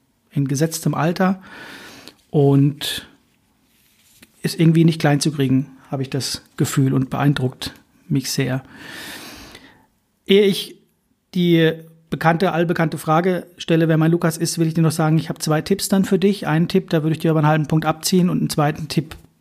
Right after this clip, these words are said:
den würde ich dir geben, weil ich ein netter Typ bin. Allerdings gibt's da keine <laughs> Punkte für, so nett bin ich auch nicht.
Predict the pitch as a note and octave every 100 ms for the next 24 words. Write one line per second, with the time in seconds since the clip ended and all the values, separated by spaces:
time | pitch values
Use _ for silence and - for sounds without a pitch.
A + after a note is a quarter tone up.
0 | _ - C#3+ C3+ C#3 - C3+ C#3 C3+ C3+
1 | C3 B2+ C3+ C3 _ - C#3 C#3 C3 D3
2 | - C3+ C3+ C3 _ _ _ _ _ _
3 | _ C3+ C3 C3+ - - - F3+ F#3 D#3+
4 | E3 D#3 D#3+ C3 D3 C3 C#3 D3 - C#3
5 | C3+ - C#3 C#3+ C3+ -